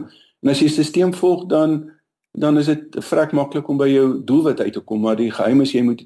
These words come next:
jy moet die sisteem, dis 'n, dis 'n resep. Jy moet dit volg. Jy, jy kan nie, eh, kort paaie vat. Daar bestaan nie iets soos 'n kort pad nie. Jy moet daai kundigheid, daai vaardighede, daai kompetensies moet jy kan opbou." Jy weet, so, eh, dit is so, ek, as, as jy vir my vra, "Wat is die probleem?"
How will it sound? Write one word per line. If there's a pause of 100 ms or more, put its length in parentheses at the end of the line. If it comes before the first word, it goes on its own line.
jy
moet
die
sisteem,
dis
'n, (140)
dis
'n
resep. (340)
Jy
moet
dit
volg.
Jy,
jy
kan
nie, (400)
eh, (120)
kort
paaie
vat.
Daar
bestaan
nie
iets
soos
'n
kort
pad
nie.
Jy
moet
daai (160)
kundigheid,
daai
vaardighede,
daai
kompetensies (360)
moet
jy
kan
opbou." (680)
Jy
weet,
so, (320)
eh, (220)
dit
is
so, (320)
ek,
as,
as
jy
vir
my
vra,
"Wat
is
die
probleem?"